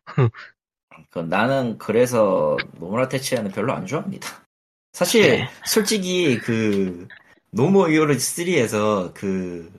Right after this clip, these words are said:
Speaker 2: 그 뭐냐
Speaker 1: 맞아.
Speaker 2: 나왔던 그 파이널 판타지 관련 패러디가 난 이해가 돼. <laughs> 솔직히 반쯤, 반쯤 그,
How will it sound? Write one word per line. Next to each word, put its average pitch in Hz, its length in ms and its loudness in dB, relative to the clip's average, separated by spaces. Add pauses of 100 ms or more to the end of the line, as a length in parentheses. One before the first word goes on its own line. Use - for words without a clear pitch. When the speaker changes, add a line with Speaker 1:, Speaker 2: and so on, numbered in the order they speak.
(240)
Speaker 2:
그 82 360 -6
뭐냐 95 480 -2 (800)
Speaker 1:
맞아. - 220 0
Speaker 2:
나왔던 107 920 2
그 92 260 -6
파이널 165 300 -2
판타지 127 360 0
관련 92 640 0
패러디가 147 640 0
난 185 240 0
이해가 - 380 -2
돼. 82 140 -4
<laughs> - 1900 -10
솔직히 175 440 -2
반쯤, 135 680 2
반쯤 123 400 -2
그, 101 420 2